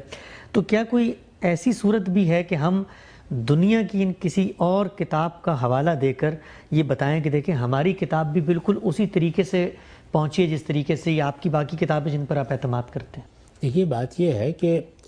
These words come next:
Speaker 2: کسی کتاب کا چودہ صدی پہلے ہونا اور کسی کتاب کا طباعت کے زمانے میں وجود پذیر ہونا۔
Speaker 1: ٹھیک۔
Speaker 2: یہ جن چیزوں کی آپ مثالیں دے رہی ہیں یہ زمانہ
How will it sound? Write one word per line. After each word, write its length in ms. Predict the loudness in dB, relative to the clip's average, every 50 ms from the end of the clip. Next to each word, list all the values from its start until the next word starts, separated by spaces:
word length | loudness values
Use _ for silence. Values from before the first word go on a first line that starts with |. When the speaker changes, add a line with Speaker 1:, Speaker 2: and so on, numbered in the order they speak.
| -20 -14 -6 -6
Speaker 2:
کسی 240 | -4 -2 0 -2 0
کتاب 520 | 0 -2 -2 0 0 -2 -2 -2 -4 -2
کا 100 | -2 -2 -2 -2 -4
چودہ 340 | 0 2 2 4 4 4 2 2
صدی 260 | 0 0 0 0 -2 -2 -4
پہلے 280 | -4 -2 -2 -2 -2 -6 -10 -14 -20 _ _ _ -20 _ _ -20 -20 -20 -20 -10 -2 0
ہونا 260 | 2 2 2 0 -2 -4 -10 -14 -20 -20 -20 -20 -14
اور 200 | -8 -6 -6 -4
کسی 340 | -2 -4 -2 2 2 2 2
کتاب 440 | 2 0 0 2 0 0 0 -2
کا 140 | -2 -2 -2
طباعت 640 | -2 -2 -2 0 2 4 4 4 4 2 2 0 0
کے 100 | 0 2
زمانے 460 | 2 2 0 0 0 0 0 0 0
میں 200 | 2 2 0 0
وجود 280 | 0 0 0 0 -2 -2 -4
پذیر 260 | -6 -4 -4 -2 -4 -4
ہونا۔ 240 | -6 -8 -10 -12 -16 -18 -20 -10
Speaker 1:
ٹھیک۔ 200 | -2 -2 -2 -2 -2 -10 -20 -20 -20 -18 -8 -2
Speaker 2:
یہ 120 | 0 0
جن 200 | 2 2 2 0
چیزوں 240 | 0 0 0 0 0
کی 140 | 2 2 0
آپ 140 | 0 0 -2
مثالیں 380 | -2 -2 0 0 0 0 2
دے 160 | 2 2 0 0
رہی 180 | 0 0 2
ہیں 100 | 2 2
یہ 120 | 2 2 0
زمانہ 460 | 0 0 0 0 0 0 2 2